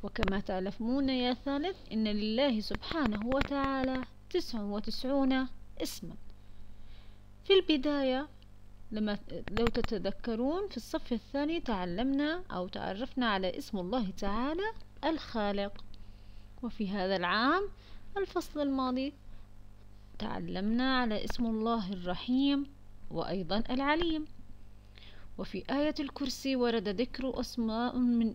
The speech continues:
لله تعالى، وهي اسم الله الحي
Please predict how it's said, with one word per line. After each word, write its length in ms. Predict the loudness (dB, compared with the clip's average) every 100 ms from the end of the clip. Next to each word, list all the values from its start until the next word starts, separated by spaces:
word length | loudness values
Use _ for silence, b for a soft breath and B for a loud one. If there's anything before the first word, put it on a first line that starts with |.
| 0
لله 540 | 0 0 0 0 0
تعالى، 640 | -2 0 2 2 0 -4 -6 -14 -20 -20 B B B -6
وهي 360 | -4 -2 -2 -2
اسم 220 | -2 0
الله 380 | 0 0 0 -2
الحي 500 | -4 2 2 2